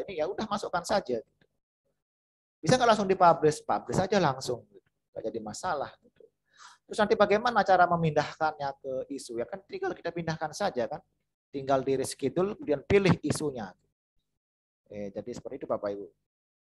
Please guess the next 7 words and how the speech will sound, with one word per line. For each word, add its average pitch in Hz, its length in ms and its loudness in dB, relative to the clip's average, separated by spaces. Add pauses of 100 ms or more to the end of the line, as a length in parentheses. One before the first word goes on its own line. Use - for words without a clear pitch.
(460)
Oke. 110 260 -8 (460)
Kemudian 160 480 -2 (160)
bagaimana 165 560 -4
cara 180 400 2
membuat, 135 560 -4 (320)
eh, 127 680 -8 (220)
artikel 170 800 -6